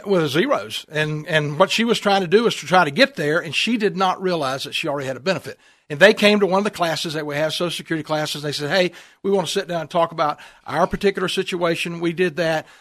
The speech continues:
found out the strategy they were getting ready to implement, and it would have been disastrous.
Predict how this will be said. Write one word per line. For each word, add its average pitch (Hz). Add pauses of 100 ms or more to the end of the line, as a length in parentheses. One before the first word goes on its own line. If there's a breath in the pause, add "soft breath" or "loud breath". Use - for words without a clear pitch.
(100)
found 185
out 180
the 147
strategy 180
they 175
were 151
getting 151
ready 240
to 190
implement, 160 (360)
and 143
it -
would 143
have 135
been 135
disastrous. 123